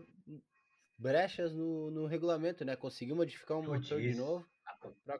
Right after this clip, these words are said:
Speaker 1: voltar a
Speaker 2: a
Speaker 1: correr bem.
Speaker 2: Ferrari, brecha no regulamento. Não, não viaja.
Speaker 1: Não, não. Isso é coisa que o pessoal
Speaker 2: Ei,
Speaker 1: inventa aí pra
Speaker 2: é
Speaker 1: vender
Speaker 2: só
Speaker 1: camisa da
Speaker 2: preto no
Speaker 1: Mercedes.
Speaker 2: branco.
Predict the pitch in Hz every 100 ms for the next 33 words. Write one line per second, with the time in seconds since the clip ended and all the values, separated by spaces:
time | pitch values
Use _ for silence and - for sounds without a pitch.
0 | - 139 147 160 156 160 151 143 131 113
1 | - - - 98 98 113 107 101 95 101
2 | - _ _ 233 - - 139 104 87 104
3 | 196 - _ _ 110 101 95 98 117 123
4 | 113 110 - _ _ _ _ 95 90 -
5 | - - 185 170 151 131 - 156 160 156
6 | - 131 - 110 123 107 123 123 120 120
7 | - - 101 - 101 104 - - 175 156
8 | 123 101 -